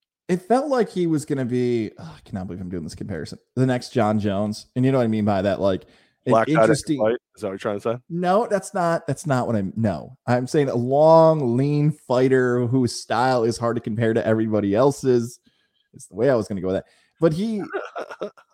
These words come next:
Speaker 1: I don't know if he's the, like, the biggest superstar in the U F C. I don't think he is. I don't know. I mean,
Speaker 2: No,
Speaker 1: it
Speaker 2: I, I
Speaker 1: felt
Speaker 2: think
Speaker 1: like
Speaker 2: he's
Speaker 1: he was gonna
Speaker 2: trying to
Speaker 1: be.
Speaker 2: be. And I think he's
Speaker 1: Yeah.
Speaker 2: trying to be, which makes him kinda awkward. Um, I, I think he's, he's, like,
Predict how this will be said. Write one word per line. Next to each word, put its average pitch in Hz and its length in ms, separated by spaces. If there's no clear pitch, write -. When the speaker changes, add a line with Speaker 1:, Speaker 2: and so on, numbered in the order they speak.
Speaker 1:
I 202 60
don't 294 120
know 311 100
if 302 60
he's 208 180
the, 151 100
like, 117 160
the 117 100
biggest 101 380
superstar 95 400
in 92 80
the 87 60
U 76 120
F 101 80
C. 143 140
I - 20
don't 285 120
think 175 140
he 87 120
is. 143 320
I 131 60
don't 147 100
know. 143 280
I 127 40
mean, 127 120
Speaker 2:
No, 135 100
Speaker 1:
it - 20
Speaker 2:
I, 127 120
I 151 40
Speaker 1:
felt 151 260
Speaker 2:
think 185 40
Speaker 1:
like - 120
Speaker 2:
he's 127 100
Speaker 1:
he 107 40
was 95 100
gonna 135 200
Speaker 2:
trying 104 60
to 113 60
Speaker 1:
be. 117 220
Speaker 2:
be. - 200
And 117 80
I 117 40
think 135 160
he's 123 120
Speaker 1:
Yeah. - 80
Speaker 2:
trying 127 160
to 117 40
be, 113 80
which 101 160
makes 110 180
him 113 80
kinda 104 180
awkward. 110 460
Um, 98 460
I, 117 160
I 120 100
think 135 180
he's, 131 400
he's, 127 320
like, 110 280